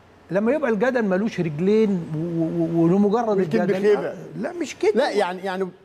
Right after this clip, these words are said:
Speaker 2: هقول لكم على حاجه. اربع بطولات ازاي؟ طب ده هو في ثلاث مواسم الاهلي واخد خمس بطولات والزمالك واخد خمسه،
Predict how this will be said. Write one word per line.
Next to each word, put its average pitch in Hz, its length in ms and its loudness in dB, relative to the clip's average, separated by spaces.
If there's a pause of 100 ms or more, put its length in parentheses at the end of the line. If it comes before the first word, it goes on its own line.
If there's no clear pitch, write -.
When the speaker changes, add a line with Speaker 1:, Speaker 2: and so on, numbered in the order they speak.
(180)
Speaker 2:
هقول 196 200 2
لكم 277 160 -2
على 196 140 -2
حاجه. 165 240 -8 (1500)
اربع 285 240 2
بطولات 220 340 -2
ازاي؟ 180 180 -6
طب 185 200 -4
ده 202 80 0
هو 262 200 2
في - 140 -16
ثلاث 277 280 -2
مواسم 190 480 -2 (460)
الاهلي 262 300 0
واخد 233 200 -2
خمس 240 300 -8
بطولات 196 560 -2
والزمالك 311 500 0
واخد 262 240 -2
خمسه، 233 420 -4